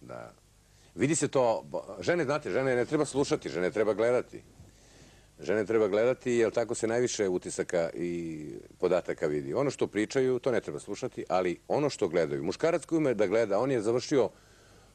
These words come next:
on je pola posla svog života, m, bez obzira koje profesije, načinio značajnim, ako ume da gleda. A pazite, to je do-, dvostruko zadovoljstvo. Ženski objekt, lepa žena,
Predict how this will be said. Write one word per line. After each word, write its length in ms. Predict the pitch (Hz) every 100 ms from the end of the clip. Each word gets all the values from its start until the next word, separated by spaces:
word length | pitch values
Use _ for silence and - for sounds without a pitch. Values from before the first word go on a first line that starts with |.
| -
on 140 | 98 120
je 60 |
pola 400 | - 143 151 143
posla 440 | - 123 117 - 87
svog 220 | 101 90
života, 560 | 82 95 101 - 85 80 - -
m, 240 | 85 82 80
bez 160 | 131
obzira 280 | 151 120 110
koje 180 | - 104
profesije, 640 | 92 90 95 90 110 95 80 _ _ - -
načinio 640 | 92 - 104 101 95 82 - _
značajnim, 560 | 78 98 - 80 65 58
ako 240 | - 69 110
ume 140 | 107
da 100 | 87
gleda. 280 | 73 69 58 - _ - - - - _ -
A 60 |
pazite, 380 | - 110 101 85
to 120 | -
je 60 | 117
do-, 240 | 101 151 - 110 127 113 -
dvostruko 600 | 170 165 110 139 - 117
zadovoljstvo. 480 | 80 73 67 - 58 - _ _ _ _ _ _ -
Ženski 420 | 73 135 - 120
objekt, 540 | 120 131 147 - - - - - _ -
lepa 260 | 69 71 95
žena, 280 | 101 135